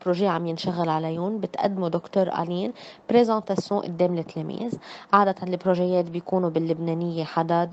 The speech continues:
لبنانية فنار، اي يو بي، وفيها يكون بالال اي يو. كل تلميذ بيقدم على، آه، دو شوا، أي شو-، أي ستاجات هو حابب يكون فيها.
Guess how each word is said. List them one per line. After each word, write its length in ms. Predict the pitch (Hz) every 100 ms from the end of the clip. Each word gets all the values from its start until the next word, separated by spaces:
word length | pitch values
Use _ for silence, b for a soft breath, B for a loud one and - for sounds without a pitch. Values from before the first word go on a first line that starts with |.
| 180
لبنانية 480 | 165 165 165 165 160
فنار، 540 | - 156 156 208 226 - B B -
اي 160 | 214 220
يو 140 | 220
بي، 420 | 185 190 196 214
وفيها 400 | - 180 - 202
يكون 320 | 185 - 185
بالال 460 | 170 180 180 - 156
اي 140 | 147
يو. 260 | 143 165 254 - - B B B
كل 140 | - 285
تلميذ 480 | 269 240 240 254 185
بيقدم 560 | - 208 196 214 214
على، 680 | 202 190 190 185 185 196 - -
آه، 140 | 175 165
دو 280 | 160 214 220
شوا، 560 | - - 170 160 196 - _ - 196
أي 260 | 208 185
شو-، 240 | 175 - -
أي 220 | 202 202
ستاجات 460 | 185 180 175 185 185
هو 120 | 180
حابب 320 | 180 180 165
يكون 280 | 156 - -
فيها. 420 | - 139 135 -